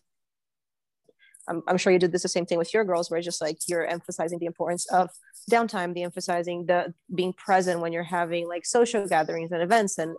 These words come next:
and celebrations, and just when, when it's time to enjoy yourself, enjoy yourself, right? As opposed to, like, holding back and hold, kinda like you're holding your breath, because you, you can't really let go or let loose, because you,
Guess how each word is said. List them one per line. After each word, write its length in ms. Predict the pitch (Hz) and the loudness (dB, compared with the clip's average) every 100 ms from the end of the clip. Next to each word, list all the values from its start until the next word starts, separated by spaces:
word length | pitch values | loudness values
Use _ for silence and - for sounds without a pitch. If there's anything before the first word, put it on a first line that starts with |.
| - | -12
and 140 | 151 151 | -12 0
celebrations, 680 | 170 165 220 240 233 180 170 | 4 6 6 6 4 0 2
and 160 | 165 | 0
just 220 | 165 165 - - - | -2 -4 -6 -20 -2
when, 280 | 190 196 196 - | 4 6 4 2
when 180 | 196 | 2
it's 160 | 196 196 | 2 2
time 300 | - 269 262 | 2 2 4
to 100 | 240 | 2
enjoy 300 | 202 202 240 | 2 2 4
yourself, 340 | 240 214 170 - | 2 2 -2 -2
enjoy 380 | 190 190 226 269 | -4 -2 0 2
yourself, 400 | 190 - - - - | 0 -4 -12 -12 -4
right? 160 | 170 | 0
As 120 | 175 180 | 0 -2
opposed 280 | 175 175 | -2 -4
to, 80 | 190 | 0
like, 160 | 165 156 - | -2 -2 -2
holding 380 | 180 175 160 165 | 0 0 -2 -2
back 320 | 170 165 - | -2 -2 -4
and 100 | 160 | -8
hold, 280 | 175 170 - - | -6 -6 -8 -2
kinda 160 | 196 | 2
like 160 | 180 175 | 2 0
you're 80 | 180 | 0
holding 320 | 185 180 170 | 2 2 2
your 100 | 165 | -2
breath, 280 | 175 170 175 170 | 2 2 2 -4
because 320 | 170 170 - - - - - | 0 -2 -4 -18 -20 -12 0
you, 240 | 190 185 - | 2 2 2
you 200 | 185 180 | -2 -2
can't 340 | - 220 190 | -2 0 2
really 240 | 185 185 | 2 2
let 300 | 165 165 175 - 175 | 0 0 -2 -4 -4
go 260 | 190 180 170 | 0 2 0
or 180 | 156 | -4
let 200 | 160 165 - | -8 -10 -8
loose, 400 | 175 170 175 - - _ _ - | -6 -4 -4 -8 -18 _ _ -4
because 280 | 190 196 170 | 2 4 6
you, 140 | 175 | 4